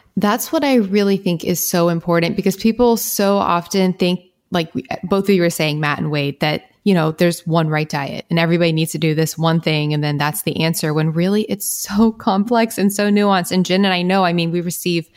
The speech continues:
so many listener questions with diet and even with fasting, like, different fasting windows work for different people. And so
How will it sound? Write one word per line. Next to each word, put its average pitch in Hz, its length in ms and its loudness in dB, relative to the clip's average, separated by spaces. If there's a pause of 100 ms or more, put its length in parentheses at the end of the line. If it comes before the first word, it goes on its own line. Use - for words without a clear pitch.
(340)
so 240 300 0
many 208 220 2
listener 156 340 -2
questions 156 600 -2 (440)
with 165 240 2
diet 185 380 0
and 226 160 4
even 240 220 4
with 202 100 0
fasting, 160 500 -2
like, 156 140 -4
different 170 340 -4
fasting 196 440 0
windows 208 400 0
work 175 180 -4
for 170 80 0
different 156 300 -4
people. 214 580 2
And 165 180 2
so 160 420 0